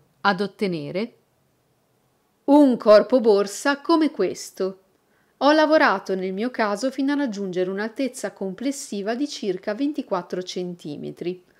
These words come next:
L'altezza del progetto borsa è a vostro gusto, ma per una questione di proporzioni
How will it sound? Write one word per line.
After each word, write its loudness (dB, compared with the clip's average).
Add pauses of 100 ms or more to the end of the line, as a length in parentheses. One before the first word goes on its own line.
(600)
L'altezza 2
del 0
progetto -4
borsa -4
è -2
a 2
vostro -4
gusto, -8
ma -4
per -2
una -4
questione -2
di -4
proporzioni -6